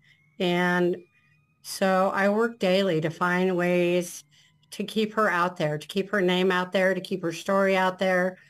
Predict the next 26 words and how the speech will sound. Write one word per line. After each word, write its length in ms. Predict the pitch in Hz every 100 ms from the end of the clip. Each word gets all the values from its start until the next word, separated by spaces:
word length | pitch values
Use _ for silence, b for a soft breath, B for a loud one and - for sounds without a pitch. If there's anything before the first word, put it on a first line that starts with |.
| B B _ _ _ -
And 240 | 202 214
not 220 | 214 254
just 220 | 262 254
because 440 | 269 262 226 202 185
she 160 | -
was 160 | 220 190
my 160 | 185 170
child 600 | - 202 185 170 165 170
and 100 | 165
she 160 | -
was 220 | 180 165
beautiful, 580 | - 185 180 180 185 240
but 220 | 185 190
the 100 | 196
lessons 840 | 185 185 196 196 180 160 165 165 - B B B B B -
that 280 | 185 185 190
our 360 | 185 175 180 175
community 920 | - 202 196 202 175 160 156 165 165 - - -
and 100 | 190
our 120 | 175
state 580 | 160 - 202 196 202 -
can 160 | 185 175
learn 640 | 190 196 190 170 170 165 B B B _ _ _
from 280 | - 202 180
her 180 | 196
tragedy 920 | 185 - 202 202 208 180 151 151 156